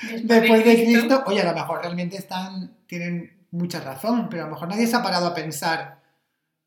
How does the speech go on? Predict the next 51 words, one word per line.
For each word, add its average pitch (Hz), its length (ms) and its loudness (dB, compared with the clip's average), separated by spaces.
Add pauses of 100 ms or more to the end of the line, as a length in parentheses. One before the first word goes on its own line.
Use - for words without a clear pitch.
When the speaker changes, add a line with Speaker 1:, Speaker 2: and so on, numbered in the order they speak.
Speaker 2:
porque 175 180 -8
es, 175 160 -8
es 175 140 -8
tan 208 220 -4
cómico 226 460 4
que 220 80 -6
nadie 185 200 -6
se 214 80 -4
ha 196 40 -6
parado 190 220 -6
a - 20 -10
pensar 180 440 -8
en, - 360 -8 (140)
en, 180 360 -4
en 180 300 -4
realmente 165 460 -8
el 165 100 -10
contenido 170 560 -8
que 170 80 -12
están 165 240 -14
enseñando. 165 680 -18
Speaker 1:
Pues 185 140 -16
no 180 140 -14
lo 180 140 -12
sé. 170 420 -20
Es - 120 -20
que 226 120 -10
yo 220 120 -6
nunca 233 180 0
había 226 140 2
visto 233 180 -2
un 226 80 -6
batisterio 202 560 -8
romano. 180 260 -8
Speaker 2:
No, 170 80 -4
yo 165 120 -6
tam-, 165 240 -8
claro, 180 180 -4
tampoco. 220 100 0
Speaker 1:
Paleocristiano 208 760 -4
del - 100 -14
siglo - 280 -12
primero. 190 360 -14 (220)
Speaker 2:
Claro. 143 220 -16 (180)
Speaker 1:
No 202 160 -10
es 185 160 -12
Speaker 2:
Pero 196 160 -8
Speaker 1:
otro. 180 80 -2
Speaker 2:
tienen 190 200 -2
como 226 200 6
mucho, 220 340 2